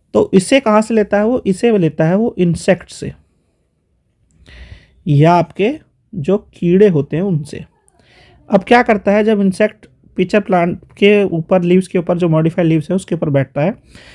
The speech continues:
तो उसके अंदर वो क्या हो जाता है, ट्रैप हो जाता है, पकड़ लिया जाता है और फिर जो डाइजेस्टिव जूसेस हैं उसे डाइजेस्ट करते हैं और उसके न्यूट्रिएंट को अब्जॉर्ब करके उसकी जो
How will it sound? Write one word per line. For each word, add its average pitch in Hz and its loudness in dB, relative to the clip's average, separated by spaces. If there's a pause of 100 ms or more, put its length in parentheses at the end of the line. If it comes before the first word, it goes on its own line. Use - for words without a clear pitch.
(260)
तो 190 4
उसके 196 0
अंदर 202 2
वो 202 2
क्या 190 0
हो 170 0
जाता 180 -2
है, 262 0
ट्रैप 185 -2
हो 165 -2
जाता 147 -2
है, 196 0
पकड़ 165 -4
लिया 151 2
जाता 147 0
है 202 0 (640)
और 190 4
फिर 220 4
जो 220 4
डाइजेस्टिव 180 0
जूसेस 190 0
हैं 190 2
उसे 196 -2
डाइजेस्ट 151 -2
करते 160 -4
हैं 175 0
और 208 0
उसके 185 0
न्यूट्रिएंट 170 0
को 156 -2
अब्जॉर्ब 143 0
करके 165 -4 (420)
उसकी 180 0
जो 180 0